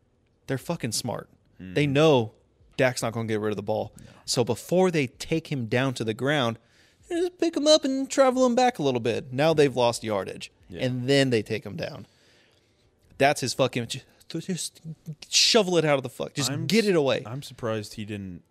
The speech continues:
Speaker 2: I know he threw three picks, and I think one of 'em was tipped.
Speaker 1: Yep.
Speaker 2: So that's unfortunate. And then he threw that late one that was just like, "What are you doing?" Like,
Speaker 1: As soon as you walked out of my door th-,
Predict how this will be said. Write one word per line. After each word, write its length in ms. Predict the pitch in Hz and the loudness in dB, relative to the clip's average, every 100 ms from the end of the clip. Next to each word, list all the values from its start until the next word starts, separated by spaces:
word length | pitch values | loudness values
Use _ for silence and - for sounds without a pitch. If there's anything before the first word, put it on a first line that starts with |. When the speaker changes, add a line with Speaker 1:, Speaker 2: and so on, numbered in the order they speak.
| - | -12
Speaker 2:
I 80 | 120 | -6
know 120 | 123 | -4
he 80 | 117 | -4
threw 240 | 104 117 98 | -8 -10 -10
three 200 | 101 98 | -8 -8
picks, 520 | 104 101 - - - _ _ _ _ _ _ _ - | -8 -10 -12 -18 -20 _ _ _ _ _ _ _ -12
and 140 | 104 | -8
I 60 | 101 | -8
think 200 | - 98 | -10 -8
one 140 | 95 | -8
of 80 | 98 | -8
'em 120 | 98 | -10
was 100 | 98 | -12
tipped. 420 | - 98 98 - - - _ | -10 -10 -10 -18 -20 -20 _
Speaker 1:
Yep. 180 | - 110 - _ | -6 -6 -8 _
Speaker 2:
So 160 | - 90 | -14 -12
that's 140 | 90 95 | -10 -12
unfortunate. 580 | - 92 87 90 87 - - | -10 -10 -10 -14 -16 -18 -14
And 120 | 107 | -12
then 160 | 98 92 | -10 -10
he 120 | 101 | -12
threw 160 | 104 95 | -10 -8
that 180 | 92 85 | -8 -8
late 200 | 95 87 | -10 -10
one 180 | 90 | -12
that 100 | 90 | -12
was 140 | 87 - | -14 -14
just 160 | 92 | -16
like, 100 | 82 | -16
"What 120 | 90 87 | -16 -16
are 20 | |
you 60 | |
doing?" 140 | 76 - 58 - | -18 -18 -18 -20
Like, 120 | - - - _ _ - | -20 -20 -20 _ _ 0
Speaker 1:
As 160 | 135 | 2
soon 380 | - - 156 175 | 4 4 4 4
as 160 | 156 135 | 2 2
you 100 | 139 | 4
walked 300 | 127 123 117 | 4 4 4
out 140 | 117 | 4
of 80 | 107 | 2
my 120 | 104 | -4
door 220 | 107 98 | -2 -4
th-, 120 | 95 | -4